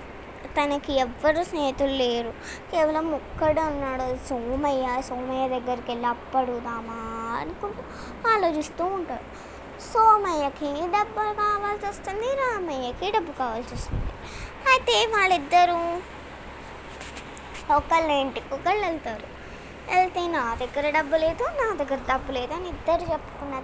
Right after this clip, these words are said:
తర్వాత మళ్ళీ ఇద్దరు వాళ్ళ ఇళ్ళకి వెళ్ళిపోతారు. తర్వాత కొన్ని రోజులకి, "రామయ్య నాతో ఉండుంటే ఇప్పుడు ఇద్దరం కలిసి వ్యాపారం చేసి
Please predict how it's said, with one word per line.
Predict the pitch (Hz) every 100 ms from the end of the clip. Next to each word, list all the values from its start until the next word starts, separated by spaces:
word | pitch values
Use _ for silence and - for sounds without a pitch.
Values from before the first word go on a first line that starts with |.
| 269
తర్వాత | 254 247 240 285 277 - - - -
మళ్ళీ | 494 403 403
ఇద్దరు | 466 294 302 311 453 480
వాళ్ళ | 415 339 294
ఇళ్ళకి | 269 254 359 440
వెళ్ళిపోతారు. | 349 - 262 - 240 - - - - - - - -
తర్వాత | 427 415 415 392 381 349
కొన్ని | 339 311 294
రోజులకి, | 262 254 247 269 262 262 - 466 403 302 - - -
"రామయ్య | 294 262 262 277 285 294
నాతో | 277 262 -
ఉండుంటే | 262 254 240 247 247 262
ఇప్పుడు | 254 247 247
ఇద్దరం | 214 254 247 254
కలిసి | 254 233 269
వ్యాపారం | 247 240 233 240 240 240 240
చేసి | 240 269